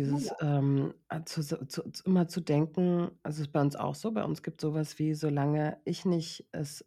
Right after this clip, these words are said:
Speaker 2: ähm, w-, solange ich's nicht aufgegeben hab, äh, werden wir's finden.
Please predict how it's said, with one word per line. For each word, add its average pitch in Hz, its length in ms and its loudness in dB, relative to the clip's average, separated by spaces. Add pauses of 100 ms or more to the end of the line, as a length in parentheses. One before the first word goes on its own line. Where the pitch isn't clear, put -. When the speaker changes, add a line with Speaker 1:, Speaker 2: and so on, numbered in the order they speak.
Speaker 2:
ähm, 139 580 -2
w-, - 200 -8
solange 165 320 4
ich's - 180 0
nicht 208 160 2
aufgegeben 175 540 2
hab, 165 220 -2
äh, - 80 -8
werden 160 720 0
wir's 160 140 2
finden. 139 440 2